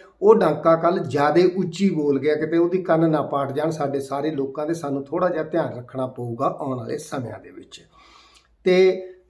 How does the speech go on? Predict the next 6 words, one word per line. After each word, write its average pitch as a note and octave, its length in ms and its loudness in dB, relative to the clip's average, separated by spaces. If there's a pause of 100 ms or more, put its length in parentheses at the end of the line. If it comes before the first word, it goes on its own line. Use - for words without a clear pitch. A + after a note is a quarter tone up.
(140)
ਦੂਸਰਾ G3+ 460 6
ਇਹ G#3+ 320 8
ਹੈ G3 240 8
ਵੀ A#3 380 0 (1120)
ਇਹਦੇ G#3+ 280 8
ਵਿੱਚ E3 540 4